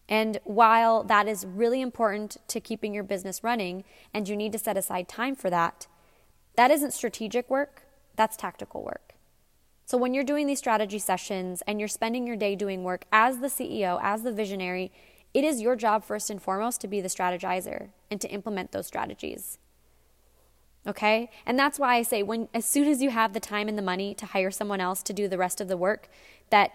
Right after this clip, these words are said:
isn't leveraging your skill set as an ideator, as a visionary, as a strategist, do it.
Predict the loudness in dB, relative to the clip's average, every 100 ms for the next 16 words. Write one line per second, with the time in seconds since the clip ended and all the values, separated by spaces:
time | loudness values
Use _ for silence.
0 | 4 4 4 -2 0 0 2 -2 -2 -2
1 | 2 2 2 0 0 0 2 2 2 0
2 | 2 0 2 2 2 2 2 2 0 0
3 | -2 -2 -4 -4 -2 -2 -2 -2 -2 -2
4 | -4 -4 -2 -2 -2 -2 -8 _ _ _
5 | _ -10 0 2 2 -2